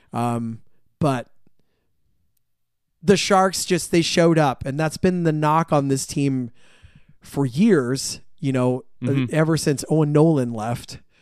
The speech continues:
Speaker 1: really, in the Todd Harvey
Speaker 2: Right.
Speaker 1: era, right?
Speaker 2: <laughs> Todd Harvey.
Speaker 1: Where, you know, the Sharks have been kinda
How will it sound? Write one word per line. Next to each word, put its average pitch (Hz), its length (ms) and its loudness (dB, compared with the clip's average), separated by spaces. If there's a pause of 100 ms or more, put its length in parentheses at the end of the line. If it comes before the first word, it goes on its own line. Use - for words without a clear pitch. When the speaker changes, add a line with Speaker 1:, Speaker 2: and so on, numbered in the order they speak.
(300)
Speaker 1:
really, 120 280 -2
in 123 100 -4
the 127 80 -4
Todd 139 340 -2
Harvey 127 680 0 (140)
Speaker 2:
Right. 90 260 -6 (160)
Speaker 1:
era, 127 480 0 (100)
right? 139 360 0
Speaker 2:
<laughs> - 40 -16
Todd - 200 -12
Harvey. - 160 -8
Speaker 1:
Where, 143 440 2 (540)
you 160 100 -2
know, 147 120 -2
the 143 100 0
Sharks 151 380 2
have 160 80 -2
been 143 140 0
kinda 131 380 -2